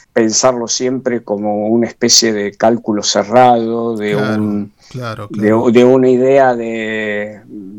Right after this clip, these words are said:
Speaker 1: solo normas, reglas y procedimientos que funcionarían algo así como un cálculo matemático.
Speaker 2: Ujú.
Speaker 1: Y,
Speaker 2: Ten-
Speaker 1: eh, lo cual conduce a muchos errores, por cierto, ¿no? Y es algo extendido en la academia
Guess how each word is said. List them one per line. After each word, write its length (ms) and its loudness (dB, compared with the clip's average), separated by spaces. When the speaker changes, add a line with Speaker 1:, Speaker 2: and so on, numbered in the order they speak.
Speaker 1:
solo 440 2
normas, 520 -2
reglas 380 -2
y 40 -2
procedimientos 840 -4
que 120 -2
funcionarían 1120 0
algo 300 4
así 280 0
como 200 -4
un 100 -6
cálculo 400 -2
matemático. 800 -6
Speaker 2:
Ujú. 160 -4
Speaker 1:
Y, 100 -2
Speaker 2:
Ten- 400 2
Speaker 1:
eh, 600 0
lo 180 2
cual 200 4
conduce 440 0
a 40 -2
muchos 380 -4
errores, 400 0
por 180 -8
cierto, 460 -8
¿no? 220 -4
Y 180 6
es 160 4
algo 320 0
extendido 1040 2
en 160 2
la 100 6
academia 1300 -2